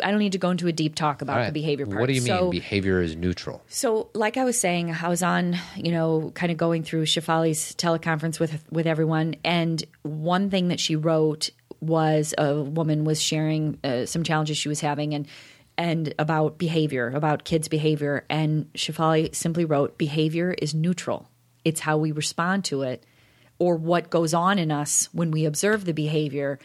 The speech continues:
Speaker 1: that makes it what it is." And I think that'll be very hard for a lot of people to grasp, understandably.
Speaker 2: Well,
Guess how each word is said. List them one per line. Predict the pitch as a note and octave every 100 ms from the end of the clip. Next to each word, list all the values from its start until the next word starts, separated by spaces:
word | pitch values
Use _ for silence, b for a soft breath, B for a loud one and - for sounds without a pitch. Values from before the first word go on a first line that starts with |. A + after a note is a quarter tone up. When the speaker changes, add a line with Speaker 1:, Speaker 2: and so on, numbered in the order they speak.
| B B -
Speaker 1:
that | D#3+ E3
makes | D#3+ E3 D#3
it | B2+
what | C#3 C#3
it | C3+
is." | D3 B2 - - B B B B
And | F#3
I | G3
think | A#3+ B3
that'll | G#3
be | F3+ F3
very | E3 E3 E3
hard | D#3 F#3+ F3 D#3
for | D#3
a |
lot | D3+ D3+
of | D3+
people | D3 D3
to | C#3
grasp, | - F#3 D#3+ -
understandably. | D#3+ F#3 - F3+ C#3+ C3 D3+ C4
Speaker 2:
Well, | B2 B2+